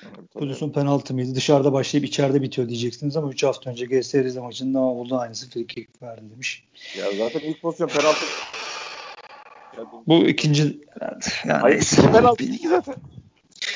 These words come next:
Speaker 2: Değil zaten,
Speaker 1: Maç
Speaker 2: değil,
Speaker 1: iki bire gelmiyor
Speaker 2: fantezi.
Speaker 1: ki zaten yani.
Speaker 2: Ya fantezisi yani.
Speaker 1: Rozier'in golünde de öyle
Speaker 2: <laughs>
Speaker 1: faul mal yok be abi.
Speaker 2: Ya oğlum yok işte. Ya biz yani işte diyorum ya, kendimizi rahatlatıyoruz. Senin yöneticin böyle konuşuyor abi.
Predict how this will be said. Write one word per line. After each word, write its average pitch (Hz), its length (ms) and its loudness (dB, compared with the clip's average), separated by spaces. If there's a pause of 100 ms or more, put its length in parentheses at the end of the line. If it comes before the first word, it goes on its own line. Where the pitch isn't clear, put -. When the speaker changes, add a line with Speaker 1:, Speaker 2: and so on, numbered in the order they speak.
(440)
Speaker 2:
Değil 123 440 0
zaten, 117 240 0
Speaker 1:
Maç 180 160 4
Speaker 2:
değil, 101 100 -8
Speaker 1:
iki 110 120 0
bire 190 160 8
gelmiyor 180 200 8
Speaker 2:
fantezi. 180 240 2
Speaker 1:
ki 160 60 -4
zaten 143 280 0
yani. 120 320 -8 (640)
Speaker 2:
Ya 147 240 8
fantezisi 147 840 0
yani. 156 160 4
Speaker 1:
Rozier'in 151 380 2
golünde 165 400 4
de 180 60 0
öyle 196 220 8
Speaker 2:
<laughs> - 20 -2
Speaker 1:
faul 156 280 2
mal 160 160 -2
yok 175 260 0
be 151 80 2
abi. 117 200 2 (800)
Speaker 2:
Ya 107 120 -14
oğlum 113 560 -10
yok 117 280 -16
işte. - 220 -10
Ya 120 160 -6
biz 127 200 -2
yani 139 260 4
işte 131 200 -4
diyorum 180 160 2
ya, 143 60 0
kendimizi 160 580 6
rahatlatıyoruz. 170 540 4
Senin 170 220 -6
yöneticin 175 400 -4
böyle 196 220 6
konuşuyor 170 360 -2
abi. 170 240 0